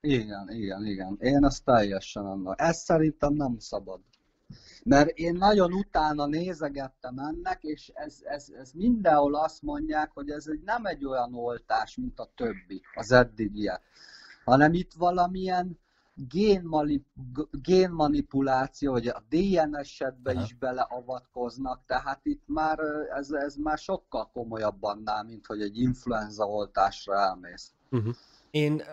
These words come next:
Speaker 2: ha már itt tartunk, én úgy gondolnám, hogy ugye azt mondja, azt mondja az írás, hogy a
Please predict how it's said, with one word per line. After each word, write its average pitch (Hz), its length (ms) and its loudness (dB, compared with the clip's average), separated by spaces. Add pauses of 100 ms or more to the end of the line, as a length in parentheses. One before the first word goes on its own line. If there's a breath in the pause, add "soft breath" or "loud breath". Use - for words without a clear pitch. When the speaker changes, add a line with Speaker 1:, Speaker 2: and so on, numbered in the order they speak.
(200)
Speaker 2:
ha 131 300 0
már 127 240 2
itt 151 140 0
tartunk, 107 580 -2 (720)
én 131 240 -2
úgy 143 260 0
gondolnám, 107 720 2
hogy 104 340 0 (960 soft breath)
ugye 120 140 0
azt 143 260 0
mondja, 113 520 2
azt 143 220 0
mondja 117 380 4
az 104 160 0
írás, 117 440 2
hogy 113 160 0
a 104 380 2